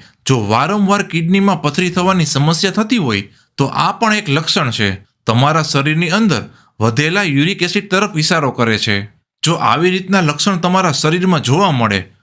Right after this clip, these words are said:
તો તમારા ડોક્ટરને મળીને તમારે તમારા લોહીનો ટેસ્ટ જરૂર કરાવવો જોઈએ અને જોવું જોઈએ, તમારા શરીરની અંદર યુરિક એસિડની માત્રા તો વધી નથી ગઈ ને?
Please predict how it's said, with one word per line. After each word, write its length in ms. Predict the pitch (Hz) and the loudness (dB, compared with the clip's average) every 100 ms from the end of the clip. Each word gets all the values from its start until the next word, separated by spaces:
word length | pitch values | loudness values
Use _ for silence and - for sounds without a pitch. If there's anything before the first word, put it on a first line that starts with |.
| _ | _
તો 100 | 123 | -4
તમારા 420 | 131 143 170 156 | 0 2 2 0
ડોક્ટરને 500 | 113 139 139 175 165 143 | 0 -2 0 0 2 2
મળીને 420 | 147 226 196 107 107 - _ | 2 2 0 -2 -4 -18 _
તમારે 360 | 127 151 175 214 | 0 2 2 0
તમારા 440 | 190 180 196 165 127 | 0 0 0 2 2
લોહીનો 300 | 135 175 202 | 2 2 2
ટેસ્ટ 340 | 208 208 - | 0 -2 -2
જરૂર 280 | 127 143 214 | 0 2 0
કરાવવો 340 | 156 131 120 110 | 0 0 2 0
જોઈએ 380 | 101 110 104 101 110 - _ _ | 0 0 0 -2 -6 -14 _ _
અને 180 | 143 175 | 0 0
જોવું 380 | 139 165 233 170 | 2 2 2 2
જોઈએ, 340 | 139 123 107 95 - _ _ | 2 0 0 -4 -8 _ _
તમારા 400 | - 139 180 202 | -2 0 2 0
શરીરની 500 | 190 180 185 190 190 180 | 0 -2 0 0 0 0
અંદર 260 | 226 151 107 - _ _ | 2 0 -2 -12 _ _
યુરિક 400 | 123 127 175 233 | -2 0 2 0
એસિડની 460 | 196 196 208 202 165 | -2 -2 -2 -2 0
માત્રા 340 | 127 131 175 180 | 0 0 -2 0
તો 120 | 196 | 0
વધી 300 | 120 113 143 | 2 2 2
નથી 220 | 180 208 233 | 0 0 0
ગઈ 160 | 269 | 0
ને? 140 | 240 | 0